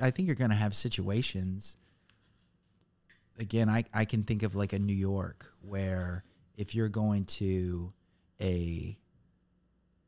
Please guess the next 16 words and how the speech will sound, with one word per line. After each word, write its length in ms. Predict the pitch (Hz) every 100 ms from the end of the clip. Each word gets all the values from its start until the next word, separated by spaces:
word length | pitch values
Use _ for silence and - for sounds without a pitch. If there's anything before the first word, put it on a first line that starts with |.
| _ _ _ _ _ _ _ _ 95
like, 200 | 85 - - 92 98
New 80 | 107
York 580 | 107 101 92 - - - -
public 420 | - 117 110 92
school 400 | - - 95 92
sixty 840 | - - 117 - - 80 82 107 _ _ _ _ _
with, 340 | - 95 92 _ _ 90
which 240 | 98 95
has 240 | - 92 90
got, 380 | 95 92 90 - _ _ _ _ _ _ _ _ -
like, 160 | 98
a 60 | 92
middle 300 | 101 113 107
school 260 | - 87
high 260 | - 95 101
crime, 800 | - - 104 98 95 92 90